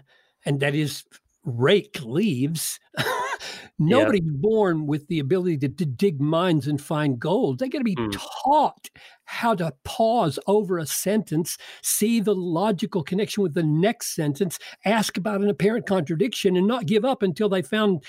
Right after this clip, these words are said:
Speaker 1: ten pages later the key that goes back and unlocks the paradox. That takes time and effort.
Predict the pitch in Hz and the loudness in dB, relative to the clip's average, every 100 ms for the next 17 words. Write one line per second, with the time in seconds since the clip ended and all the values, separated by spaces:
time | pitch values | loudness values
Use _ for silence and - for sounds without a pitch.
0 | - - 247 190 208 160 165 208 277 220 | -6 2 2 2 0 0 -2 -2 2 2
1 | 170 - - 294 247 226 247 - 269 277 | 0 -4 2 4 4 2 0 0 0 0
2 | 254 269 247 262 - - 262 320 185 - | 0 2 2 0 -2 -4 0 2 0 -4
3 | - - 294 339 - 220 - - - - | -12 0 0 0 -2 -4 -4 -6 -4 4
4 | 330 277 226 277 214 220 - 285 285 - | 4 6 6 4 2 -2 -4 0 0 0
5 | - 151 - | -2 -2 -2